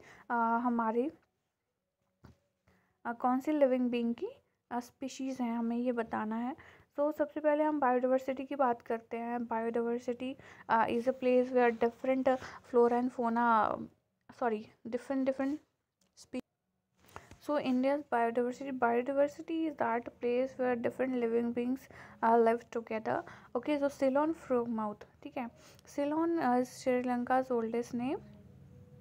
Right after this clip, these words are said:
it's Asian name। Okay, तो Ceylon, uh, श्रीलंका का frogmouth, frogmouth सुन के आपको याद आएगा हमारा, uh, frog।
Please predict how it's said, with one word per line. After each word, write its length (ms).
it's 180
Asian 480
name। 220
Okay, 280
तो 80
Ceylon, 600
uh, 240
श्रीलंका 520
का 20
frogmouth, 460
frogmouth 440
सुन 300
के 160
आपको 400
याद 300
आएगा 300
हमारा, 500
uh, 200
frog। 460